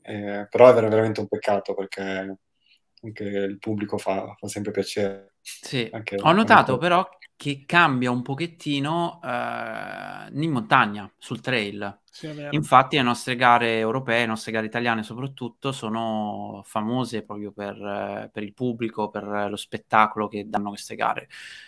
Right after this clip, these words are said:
Speaker 2: La, mm, eh, la lut, per esempio, che ho partecipato quest'anno, eh, per me è stata una grandissima sorpresa. Mai mi sarei aspettato così tanto calore,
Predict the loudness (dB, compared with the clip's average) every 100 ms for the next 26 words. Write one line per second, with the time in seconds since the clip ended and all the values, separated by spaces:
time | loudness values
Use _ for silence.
0 | _ 4 8 10 10 8 6 0 -4 -6
1 | -10 _ _ -10 -8 -8 -8 -8 -6 0
2 | 2 4 2 -2 0 0 0 -2 -4 -8
3 | -10 -12 -4 -2 0 -2 0 2 4 2
4 | 2 0 -12 -20 _ _ -2 0 -2 -6
5 | -10 0 6 6 6 2 2 0 0 -2
6 | -4 -6 -2 0 0 -2 2 2 2 0
7 | -2 -2 -4 -4 -10 2 2 2 2 2
8 | 0 -4 -14 -6 -4 -4 -6 -2 0 2
9 | 2 2 0